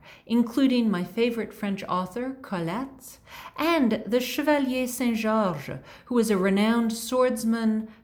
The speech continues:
composer, he taught music to Marie Antoinette,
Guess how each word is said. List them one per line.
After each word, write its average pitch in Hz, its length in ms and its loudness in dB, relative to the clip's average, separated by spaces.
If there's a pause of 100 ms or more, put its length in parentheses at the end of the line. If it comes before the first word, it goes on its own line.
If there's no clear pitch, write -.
composer, 233 1040 0
he 202 140 -8
taught 170 320 -2
music 185 400 0
to 180 80 -6
Marie 170 300 -4
Antoinette, 196 720 -2